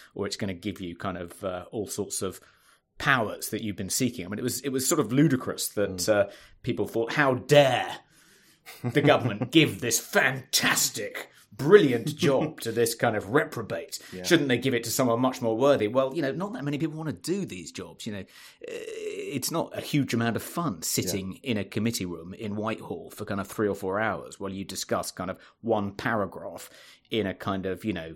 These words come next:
Speaker 1: set of guidance. I mean, it's, it's, you know, it's pretty boring, really. Um, anyway, um, and I wasn't gonna help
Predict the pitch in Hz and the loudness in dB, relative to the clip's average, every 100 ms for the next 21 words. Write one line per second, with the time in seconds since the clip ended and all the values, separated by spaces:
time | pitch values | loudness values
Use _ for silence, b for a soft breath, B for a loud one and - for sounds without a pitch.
0 | - - 127 - 92 90 - 113 - 85 | -10 -2 -2 -2 -6 -6 -4 -2 -4 -8
1 | - 107 117 113 151 123 160 135 - - | -8 -4 -4 -4 -8 -6 -6 -6 -10 -4
2 | - - 127 117 123 254 - 110 - - | -4 -4 -4 0 0 -2 -4 -4 -4 -14
3 | B B B - 110 117 143 107 85 - | B B B 0 2 4 2 0 -6 -10
4 | - - - 120 123 127 127 139 160 113 | -10 -10 0 6 6 6 6 6 6 2
5 | 98 90 85 _ - - 92 - | -4 -8 -12 _ -8 -4 -4 -6